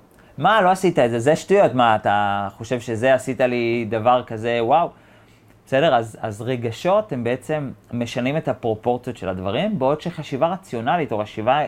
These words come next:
הגיונית, עד כמה שאפשר, הם יחסית קבועים, יחסית משאירים את הדברים בצורה קבועה, שאם אני מצליח גם לשלוט ברגשות, אז גם אם משהו מפחיד או לא, אני מסתכל על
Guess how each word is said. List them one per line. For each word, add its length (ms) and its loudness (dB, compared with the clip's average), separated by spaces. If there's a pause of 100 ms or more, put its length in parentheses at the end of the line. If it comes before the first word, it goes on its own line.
הגיונית, 540 -6
עד 140 -6
כמה 200 -4
שאפשר, 600 -2 (680)
הם 380 0 (100)
יחסית 580 0
קבועים, 560 -4
יחסית 640 -4 (400)
משאירים 420 0
את 120 -4
הדברים 440 0
בצורה 600 2 (120)
קבועה, 400 0
שאם 640 -2
אני 120 -2
מצליח 500 -2
גם 140 0
לשלוט 300 -4
ברגשות, 640 0 (640)
אז 420 0
גם 120 0
אם 120 0
משהו 280 -2
מפחיד 360 -2
או 80 2
לא, 140 0
אני 120 -2
מסתכל 440 -2
על 140 2